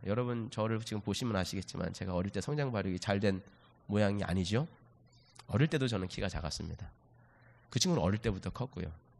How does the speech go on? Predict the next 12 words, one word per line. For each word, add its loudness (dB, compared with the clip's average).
제가 2
많은 6
시간을 4
할애할 2
수는 -2
없지만 -4
굉장히 0
어려운, 0
어, -6
환경 -6
속에서 -4
자라면서 -2